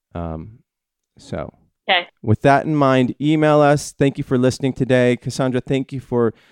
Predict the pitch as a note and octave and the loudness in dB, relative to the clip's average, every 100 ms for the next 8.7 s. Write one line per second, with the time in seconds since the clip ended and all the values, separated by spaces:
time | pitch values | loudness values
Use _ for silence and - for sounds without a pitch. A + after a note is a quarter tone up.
0 | _ _ - A#2 A#2 G2+ - C#3 C#3 D3 | _ _ -2 0 0 -2 -6 -6 -4 -2
1 | B2+ - - C3+ C3 B2+ A#2 G#2 A#2+ C3 | -2 -2 -4 0 2 2 0 2 4 4
2 | C3 - A#2 A2 G#2 - - G2+ - G2 | 2 0 -2 0 -4 -6 -20 -20 -20 -12
3 | - A#2+ B2 A#2 - _ _ G#2 A#2 A#2+ | -2 2 2 2 -2 _ _ -4 -2 -2
4 | C3+ A#2+ - A#2+ G#2+ G#2 - G#2 F#2+ F#2+ | -4 -6 -4 -4 -2 -4 -6 -6 -6 -6
5 | B2 B2 A2+ - A2+ G2+ - F2 G#2+ G2+ | -4 -2 -2 -2 -2 -4 -4 -4 -2 -2
6 | G#2 G#2 G#2+ G#2+ - G#2+ - _ _ _ | 0 -2 -4 -6 -4 -4 -6 _ _ _
7 | - A2+ G2+ G#2+ G2+ A#2 G#2+ G2 G#2+ C3 | -4 0 0 0 -4 -4 -4 -2 -4 -8
8 | A#2+ - - G#2 F#2+ F#2+ F2 | -16 -18 -8 -6 -4 -8 -14